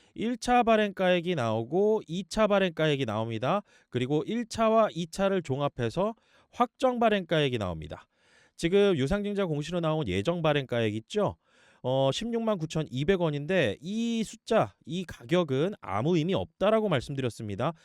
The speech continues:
이 이후에 주가 추이가 어떻게 달라지느냐, 이 부분에 따라서 최종적으로 확정 발행가액이 결정이 될 거고요. 주가가 올라가면 올라갈수록 확정 발행가액은 높아질 것입니다. 그리고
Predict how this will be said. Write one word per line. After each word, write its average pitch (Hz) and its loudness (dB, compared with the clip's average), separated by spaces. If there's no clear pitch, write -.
이 175 -2
이후에 202 4
주가 185 -2
추이가 202 -2
어떻게 175 -2
달라지느냐, 151 0
이 214 2
부분에 196 2
따라서 156 2
최종적으로 208 -2
확정 220 -2
발행가액이 156 0
결정이 123 -2
될 117 0
거고요. 135 0
주가가 220 6
올라가면 196 8
올라갈수록 175 4
확정 220 -2
발행가액은 165 2
높아질 190 0
것입니다. 151 -2
그리고 151 0